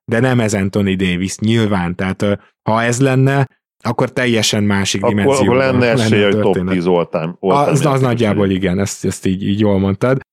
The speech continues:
Speaker 1: De oké, de ettől még ő egy fantasztikus játékos, aki most huszonnégy egész három pontot átlagol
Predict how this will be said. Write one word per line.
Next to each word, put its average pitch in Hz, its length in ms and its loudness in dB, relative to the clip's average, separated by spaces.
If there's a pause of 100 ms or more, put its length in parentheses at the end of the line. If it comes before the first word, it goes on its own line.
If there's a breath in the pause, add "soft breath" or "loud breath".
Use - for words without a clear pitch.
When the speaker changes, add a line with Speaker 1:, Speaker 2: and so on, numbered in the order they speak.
(100)
Speaker 1:
De 160 180 2
oké, 107 340 -2
de 110 120 -2
ettől 170 280 2
még 170 180 4
ő 170 40 4
egy 165 100 2
fantasztikus 127 600 0
játékos, 143 460 0
aki 131 160 0
most 131 160 2
huszonnégy 104 480 2
egész 101 240 -2
három 101 300 -2
pontot 90 320 -4
átlagol 117 640 0